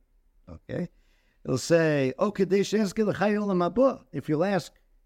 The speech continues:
many people on the street, go with the microphone, say, you know, "Why do you keep mitzvahs?" "I want to go to Olam Haba." Now it says, "No, that's not why you should be doing it." The Efresh min Averos, and I stay away from the Averos, Shehiza Tor Mehem,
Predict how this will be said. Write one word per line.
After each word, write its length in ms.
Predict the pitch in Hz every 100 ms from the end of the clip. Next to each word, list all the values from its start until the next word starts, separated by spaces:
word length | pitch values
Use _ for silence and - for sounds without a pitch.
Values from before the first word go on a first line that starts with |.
| _
many 280 | - 139 254
people 320 | 208 220 214
on 180 | 185 160
the 60 | 131
street, 380 | - 190 214 123
go 180 | 151
with 140 | 190 160
the 80 | 156
microphone, 640 | 170 185 135 170 151 131 - _ _
say, 360 | - 143 139 135
you 100 | 127
know, 240 | 131 127
"Why 200 | 117 147
do 80 | 185
you 80 | 175
keep 220 | 170 160
mitzvahs?" 480 | 165 - 196 170 - -
"I 40 |
want 160 | 135 170
to 40 |
go 120 | 151
to 80 | 156
Olam 280 | 151 143 135
Haba." 240 | 107 107 - _ _ _ _
Now 100 | 185
it 60 | 160
says, 180 | 175 160
"No, 140 | 135
that's 220 | 147 170
not 220 | 123 139 - _ _
why 560 | 143 117 123 123 117 113 _ _ _ _
you 100 | 123
should 240 | - 117
be 120 | 95 107
doing 300 | 101 92 117
it." 120 | 202 - _ _ _ _ _ _ _ _
The 80 | 151
Efresh 380 | 165 160 190 117
min 140 | 165
Averos, 680 | 160 139 160 214 202 175 -
and 100 | 139
I 60 |
stay 260 | 127 - 156
away 300 | 135 147 170
from 220 | 127 151
the 40 | 143
Averos, 460 | 131 156 196 180
Shehiza 520 | 156 135 170 151 151
Tor 180 | - 175
Mehem, 640 | 170 156 147 160 147 127